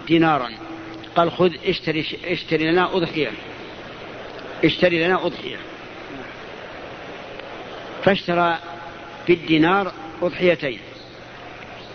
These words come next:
وباع واحدة بدينار، فجاء إلى النبي صلى الله عليه وسلم بإيش؟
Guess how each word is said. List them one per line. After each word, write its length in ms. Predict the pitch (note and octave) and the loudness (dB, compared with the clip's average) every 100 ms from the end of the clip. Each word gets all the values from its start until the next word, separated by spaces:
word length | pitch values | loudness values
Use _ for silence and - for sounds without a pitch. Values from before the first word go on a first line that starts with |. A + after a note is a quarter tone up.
| - - - - - | -14 -14 -14 -8 6
وباع 440 | D#3 E3 G3+ F3+ | 8 8 8 8
واحدة 420 | F3+ G3+ F3 F#3+ F3 | 8 8 6 4 6
بدينار، 440 | E3+ E3 D3+ A2+ - - - - - - - - - - - - - - - - - - - - - - - - - | 6 6 4 0 -6 -12 -12 -12 -12 -12 -14 -14 -14 -14 -14 -14 -14 -12 -10 -10 -10 -10 -10 -10 -10 -10 -10 0 4
فجاء 400 | D#3+ F#3+ F3+ E3 | 6 6 6 4
إلى 80 | |
النبي 300 | D#3+ E3 F3 | 4 4 4
صلى 200 | D#3+ D3+ | 4 4
الله 240 | D3+ D#3+ D3+ | 6 6 4
عليه 120 | C#3+ | 2
وسلم 380 | F3+ F3+ E3+ E3 - - - - - - - - | 4 6 6 2 -4 -14 -16 -16 -16 -16 -10 0
بإيش؟ 340 | D#3+ F3 F#3 | 4 6 6